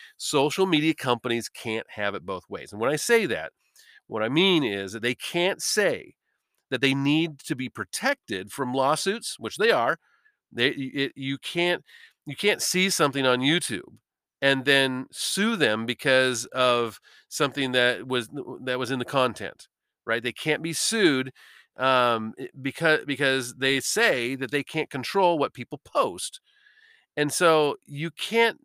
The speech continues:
have it that way and say, "Well, you can't sue me because, hey, people can post anything." But then go ahead and censor anything they don't like politically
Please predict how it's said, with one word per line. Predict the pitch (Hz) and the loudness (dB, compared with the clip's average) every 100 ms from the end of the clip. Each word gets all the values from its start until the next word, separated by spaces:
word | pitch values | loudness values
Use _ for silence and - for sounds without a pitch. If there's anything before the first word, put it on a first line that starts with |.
| - | -10
have | 156 175 160 | 0 2 4
it | 151 131 117 | 2 -2 4
that | 196 269 | 6 4
way | 143 98 101 135 | 2 -2 -2 -4
and | 123 | -4
say, | - 147 | 0 0
"Well, | 143 143 131 160 | 2 2 0 -2
you | 143 | -6
can't | - 156 - | 0 -2 0
sue | - 233 254 | -2 -2 0
me | 131 117 147 _ _ _ _ _ _ - | 0 -2 -6 _ _ _ _ _ _ -4
because, | 143 170 151 131 - - | 2 6 6 4 -4 -6
hey, | 147 185 98 73 - _ | -2 -2 -2 -12 -20 _
people | - 113 123 | -12 -12 -10
can | |
post | 117 156 156 | -2 -2 0
anything." | 190 208 98 71 _ _ _ _ _ _ _ | 0 0 -4 -12 _ _ _ _ _ _ _
But | 127 156 139 120 | -2 -2 -2 0
then | 190 247 165 123 156 185 _ _ _ _ _ _ - 135 | 4 4 4 0 -4 -10 _ _ _ _ _ _ -20 -4
go | 160 170 | 2 4
ahead | 165 156 | 4 2
and | 117 | 0
censor | - - 208 285 - 143 123 | -2 2 4 2 2 4 4
anything | 143 156 151 147 | 2 0 0 0
they | 139 | 2
don't | 139 131 | 2 2
like | 127 120 | 0 -2
politically | 123 139 277 - 107 85 90 | -4 -2 -2 -4 -10 -12 -14